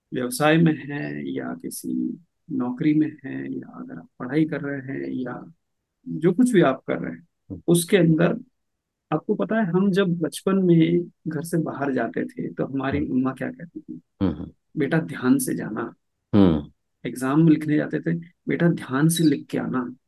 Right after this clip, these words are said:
Speaker 2: हम्म।
Speaker 1: हर चीज में हमारे बुजुर्ग हमें ये कहते थे,
Speaker 2: ध्यान।
Speaker 1: "ध्यान से करना।"
Speaker 2: हम्म।
Speaker 1: तो वो ध्यान क्या था कि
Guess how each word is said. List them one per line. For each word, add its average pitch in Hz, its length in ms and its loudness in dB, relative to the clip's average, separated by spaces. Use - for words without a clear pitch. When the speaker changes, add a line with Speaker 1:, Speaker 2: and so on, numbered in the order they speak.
Speaker 2:
हम्म। 151 300 -4
Speaker 1:
हर 175 80 4
चीज 170 300 4
में 170 120 4
हमारे 135 300 -2
बुजुर्ग 135 380 -2
हमें 135 140 -2
ये 135 120 0
कहते 127 240 -6
थे, 156 40 -2
Speaker 2:
ध्यान। 95 240 6
Speaker 1:
"ध्यान 147 280 6
से 165 160 4
करना।" - 540 -6
Speaker 2:
हम्म। 80 220 -6
Speaker 1:
तो 170 60 6
वो 170 200 6
ध्यान 165 380 0
क्या 170 160 4
था 170 260 -2
कि 220 360 2